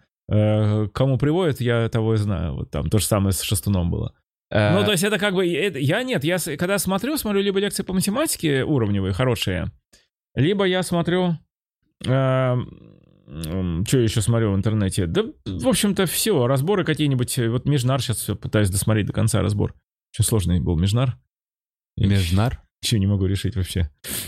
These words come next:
Speaker 1: Ну, международная по математике была очень сложная. И я щас, значит, вот, э, я, э, смотрю Белова Диму на Школково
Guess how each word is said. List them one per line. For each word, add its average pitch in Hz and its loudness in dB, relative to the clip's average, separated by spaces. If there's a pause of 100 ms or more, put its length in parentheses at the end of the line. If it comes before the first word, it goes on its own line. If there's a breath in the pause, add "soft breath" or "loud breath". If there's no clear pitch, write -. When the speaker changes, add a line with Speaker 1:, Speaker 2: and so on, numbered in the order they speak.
(100)
Speaker 1:
Ну, 151 4
международная 139 2
по 110 0
математике 160 0
была 110 2
очень 101 0
сложная. 98 0
И 110 0
я 156 0
щас, 135 -2
значит, 117 -2
вот, 110 -6
э, 92 0
я, 101 2
э, 71 -2
смотрю 117 2
Белова 160 2
Диму 117 2
на 110 0
Школково 95 -2